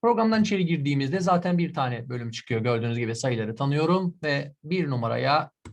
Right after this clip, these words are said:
tıklayıp içine giriyoruz. Arkadaşlar bu videoda görmüş olduğunuz gibi oyunumuzun içindeki her şey zaten görünmekte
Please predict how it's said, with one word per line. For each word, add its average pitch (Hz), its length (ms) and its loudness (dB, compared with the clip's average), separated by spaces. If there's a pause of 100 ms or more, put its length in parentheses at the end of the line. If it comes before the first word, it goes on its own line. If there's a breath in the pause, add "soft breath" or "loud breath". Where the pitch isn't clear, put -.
(120)
tıklayıp 156 680 -4
içine 160 600 -2
giriyoruz. - 640 -6 (1040 loud breath)
Arkadaşlar 220 420 -2
bu 302 140 6
videoda 165 680 4 (400)
görmüş 180 400 6
olduğunuz 135 480 0
gibi 175 400 0 (540)
oyunumuzun 190 540 4
içindeki 160 560 -4
her 170 260 2
şey 123 360 -4 (260)
zaten 127 440 -4
görünmekte 175 800 2